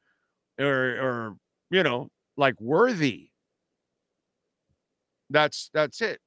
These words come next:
You know what I mean? The, to me, the only attitude you should have is,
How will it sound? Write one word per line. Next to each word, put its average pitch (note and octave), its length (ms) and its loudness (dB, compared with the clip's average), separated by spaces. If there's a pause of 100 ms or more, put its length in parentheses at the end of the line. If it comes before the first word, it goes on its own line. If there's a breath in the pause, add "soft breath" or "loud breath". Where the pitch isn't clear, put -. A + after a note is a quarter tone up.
(240)
You C3+ 100 -6
know C#3 80 -4
what D3 100 -4
I D3 40 -2
mean? D3 280 -4 (440)
The, C3+ 180 -4
to - 160 -4
me, G#3 260 2
the D3+ 200 4
only F#3+ 340 6
attitude C#3 580 4
you B2+ 120 0
should B2 220 -2
have A#2+ 340 4
is, A2 420 -6